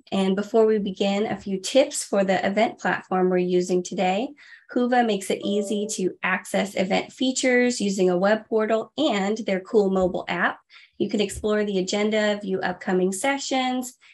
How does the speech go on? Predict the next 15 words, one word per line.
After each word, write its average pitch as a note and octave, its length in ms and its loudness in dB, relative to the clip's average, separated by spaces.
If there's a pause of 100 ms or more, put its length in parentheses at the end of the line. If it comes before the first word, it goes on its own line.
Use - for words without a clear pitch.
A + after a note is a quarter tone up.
(120)
use G#3 240 0
the G3+ 80 -2
community G#3 560 4
tab G3 400 0
to F3 180 2
start G#3 380 0
new G#3 180 0
topics G3 600 -2
or F3+ 180 -2
engage F3+ 400 4
in F3+ 100 2
conversation F#3 840 -2
with F3+ 160 -4
other F3+ 260 -4
attendees. A#3+ 680 -2